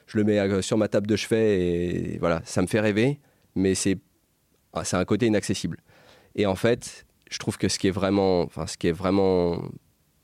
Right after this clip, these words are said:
enfin, ce qu'on a essayé en tout cas, et ce qui aujourd'hui fonctionne, c'est de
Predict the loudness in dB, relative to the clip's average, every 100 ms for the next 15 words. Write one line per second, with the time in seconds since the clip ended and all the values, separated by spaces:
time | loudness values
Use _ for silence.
0 | _ -10 -8 -2 0 2 2 0 2 2
1 | 0 -2 0 0 -2 -14 -20 -8 -2 -2
2 | -2 0 2 2 0 -2 -2 0 2 2
3 | 0 -2 0 2